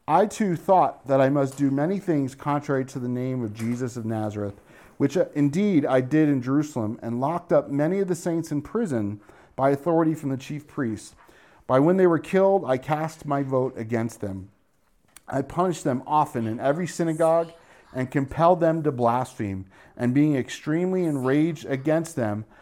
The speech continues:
I persecuted them to foreign cities." So Paul, again, he explains to Agrippa and everybody else, like, "Look, like, I was, and in some ways still am,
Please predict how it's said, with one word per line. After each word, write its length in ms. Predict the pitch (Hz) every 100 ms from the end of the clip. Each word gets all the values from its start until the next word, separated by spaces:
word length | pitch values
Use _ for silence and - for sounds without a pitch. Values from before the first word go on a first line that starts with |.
| -
I 120 | - 123
persecuted 840 | - - 180 180 170 185 175 156
them 380 | 131 107 107 117
to 120 | 113
foreign 720 | - - 117 113 113 110 107 - _ _
cities." 680 | - - 123 104 92 95 - _ _ _ _ _ _ - _ _
So 180 | - 160
Paul, 460 | 180 208 208 196
again, 440 | - 147 165 160 147
he 140 | 151
explains 580 | 147 - 185 202 202 -
to 300 | 160 139 - _ - -
Agrippa 560 | 120 117 160 165 196 185 - - - _ _ _ _ _ _ _ _ _ _ _ _ - _ _ - 131
and 80 |
everybody 340 | 147 170 151 156
else, 200 | 170 -
like, 120 | 131
"Look, 280 | 196 254 -
like, 320 | 135 127 -
I 100 | 185
was, 640 | 180 160 202 147 151 147 - _ - _ _
and 140 | - 135
in 80 | 147
some 180 | 185
ways 240 | 175 170 165
still 300 | - 180 156
am, 500 | 160 196 131 127